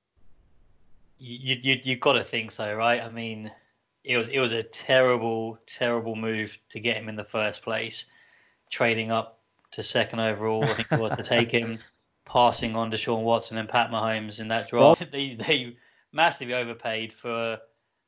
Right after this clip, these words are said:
Speaker 1: for a guy, you know, with limited college production. I think it's proven that, you know, he's shown he's not an N F L quarterback, um, you know, you can rely on. I think Nick Foles,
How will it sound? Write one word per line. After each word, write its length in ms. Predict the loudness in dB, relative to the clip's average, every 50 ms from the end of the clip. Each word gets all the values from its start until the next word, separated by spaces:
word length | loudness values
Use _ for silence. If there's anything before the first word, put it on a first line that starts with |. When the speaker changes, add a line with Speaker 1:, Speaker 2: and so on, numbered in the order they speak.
| _
Speaker 1:
for 220 | _ -10 -6 -6 -6
a 40 | -6
guy, 420 | -2 2 4 4 4 4 4 2
you 140 | 0 -2 -4
know, 140 | -6 -6 -6
with 140 | -6 -6 -6
limited 560 | -2 -2 -2 -2 -4 -6 -6 -8 -8 -8 -10
college 360 | -6 -4 -2 -2 -2 -2 -4 -8
production. 640 | -10 -4 -4 -4 -4 -4 -8 -8 -8 -8 -8 -8 -16 _ _ _ _ _ _ _ _ -6
I 20 |
think 180 | -6 -4 -4 -6
it's 120 | -8 -8
proven 640 | -10 _ -8 -4 0 2 2 2 2 2 0 0 0
that, 280 | -2 -2 -2 -4 -6
you 100 | -8 -4
know, 260 | -2 -2 -2 -2 -4 -6 -10 -16 _ _ _ _ _ _
he's 200 | -6 -6 -6 -4
shown 400 | -4 2 4 4 4 4 2 0
he's 220 | -2 -4 -4 -2
not 360 | 2 4 4 4 4 0 -6 _ _ _ _ _ _ _ _ _ _ _ _ _ _
an 100 | -2 0
N 140 | 0 2 2
F 140 | 0 0 2
L 120 | 0 0
quarterback, 720 | 0 -2 -2 0 0 0 0 0 0 0 0 0 -4 -12 _ _ _ _ _ _ _ _ _ _ _ -20 _ -20 -20 -20 -20 -20 -20 _ _ _ _ _ -16
um, 640 | -12 -10 -8 -6 -6 -8 -8 -10 -14 -16 -18 -20 -20 _ _ -20 -12
you 100 | -12 -10
know, 80 | -8 -8
you 160 | -8 -8 -10
can 160 | -10 -10 -4
rely 360 | -2 0 4 6 6 6 6
on. 300 | 6 4 2 0 -2 -8 -16 _ _ _ _ _ _ _ _ _ _ -20 -12 -4
I 60 | 0
think 180 | 2 2 2
Nick 220 | 2 0 0 0 -2
Foles, 540 | 0 2 4 4 4 2 0 -4 -6 -8 -12